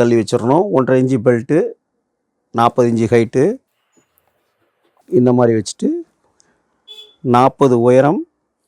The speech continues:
இது பூட் கட் பேண்ட்டுங்கிறதுனால பட்டி வந்து ரொம்ப அகலமா இருக்காது. So, அதனால ரெண்டு இன்ச்சு நம்ம பாட்டத்துக்கு வச்சுக்கிறோம். மடிச்சு தையல் போடுவோம். இப்போ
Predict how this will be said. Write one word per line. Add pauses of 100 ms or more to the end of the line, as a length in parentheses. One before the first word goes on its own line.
(1040)
இது
பூட்
கட்
பேண்ட்டுங்கிறதுனால (720)
பட்டி
வந்து
ரொம்ப
அகலமா
இருக்காது. (260)
So,
அதனால
ரெண்டு
இன்ச்சு (100)
நம்ம (540)
பாட்டத்துக்கு
வச்சுக்கிறோம். (440)
மடிச்சு
தையல்
போடுவோம். (1300)
இப்போ